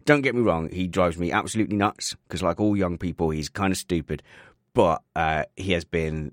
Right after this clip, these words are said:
someone we've, we've all had a lot of admiration for, and the whole Missed Apex team has just been rooting for him, and we're so happy for him to finally find his feet in, in P R and do something where he can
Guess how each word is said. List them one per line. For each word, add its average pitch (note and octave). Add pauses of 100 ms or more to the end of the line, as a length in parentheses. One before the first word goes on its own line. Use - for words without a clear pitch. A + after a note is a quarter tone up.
someone D2
we've, D2
we've E2
all D#2+
had D#2
a D#2
lot E2
of D#2
admiration D2+
for, C2+
and C#2
the -
whole E2
Missed D2+
Apex -
team C#2+ (300)
has F2+
just -
been D#2
rooting A2
for F2+
him, E2
and D#2
we're E2
so -
happy D2+ (220)
for -
him E2+
to -
finally D#2+
find D#2
his -
feet D2
in, D2+
in D#2
P F2
R C#2 (400)
and E2+
do D#2+
something D2+
where C#2
he E2+
can C#2+